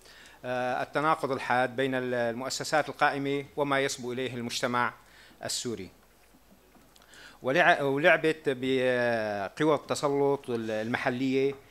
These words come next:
المتمثلة في الاستبداد السياسي والعصبيات والتطرف وقوى التسلط الخارجية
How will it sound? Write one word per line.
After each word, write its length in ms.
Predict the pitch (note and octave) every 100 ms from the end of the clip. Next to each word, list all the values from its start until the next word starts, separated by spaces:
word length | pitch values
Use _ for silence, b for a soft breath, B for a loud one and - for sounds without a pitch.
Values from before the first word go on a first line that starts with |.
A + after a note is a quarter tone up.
| B B
المتمثلة 560 | C3 C3+ C#3 C#3+ - C3+
في 80 | B2
الاستبداد 460 | A#2+ - A#2+ C#3+
السياسي 600 | B2+ - C3+ C3 - B2
والعصبيات 1120 | B2+ A#2 A#2 A2+ A#2+ A2+ A#2 B2 A#2 B2+ B2+
والتطرف 680 | B2 A#2 A2 C3 B2+ C3+ -
وقوى 280 | A2 - C#3+
التسلط 480 | B2 A#2 C#3+ C#3 B2
الخارجية 720 | A#2 B2 A#2 A2 A2 A2+ A2+